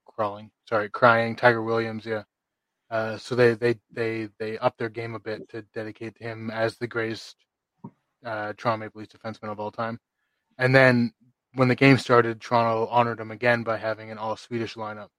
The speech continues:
with, uh, Nylander, Engvall, Jarnkrok, Liljegren, Sandin, and, uh, Källgren all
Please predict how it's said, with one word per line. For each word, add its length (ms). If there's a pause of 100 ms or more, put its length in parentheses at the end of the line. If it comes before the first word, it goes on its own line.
(1000)
with, 300
uh, 480 (160)
Nylander, 800
Engvall, 600
Jarnkrok, 520 (500)
Liljegren, 500
Sandin, 440
and, 280 (360)
uh, 140
Källgren 520 (760)
all 440